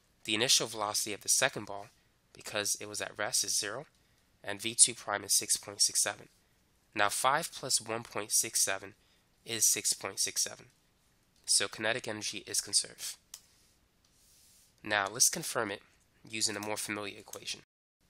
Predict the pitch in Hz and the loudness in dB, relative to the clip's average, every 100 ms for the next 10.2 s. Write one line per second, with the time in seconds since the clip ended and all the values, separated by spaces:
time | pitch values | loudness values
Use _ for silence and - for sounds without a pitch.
0 | _ _ _ _ _ _ _ _ _ _ | _ _ _ _ _ _ _ _ _ _
1 | _ _ _ 117 117 - 120 110 110 - | _ _ _ -6 2 2 4 2 2 2
2 | 104 120 _ _ _ _ _ _ _ _ | -2 -18 _ _ _ _ _ _ _ _
3 | _ 110 - 113 143 147 135 117 110 101 | _ -8 2 4 4 2 0 -2 -4 -4
4 | 98 - 123 127 101 95 - - - - | -6 -2 0 2 2 0 -8 -12 -16 -20
5 | _ - - 113 113 - 95 95 104 107 | _ -12 -4 0 0 -2 -4 -4 -2 -4
6 | - 104 107 - - - _ _ _ _ | -2 -4 -4 -4 -6 -8 _ _ _ _
7 | 101 107 104 101 101 101 - - 104 135 | -6 -2 -4 -4 -6 -4 -4 -4 -12 -14
8 | _ _ _ _ _ _ - 101 - 120 | _ _ _ _ _ _ -6 -6 -6 0
9 | 113 117 113 113 - 101 - - 127 113 | 2 2 -2 -2 -4 -4 2 4 4 0
10 | 98 98 | -10 -12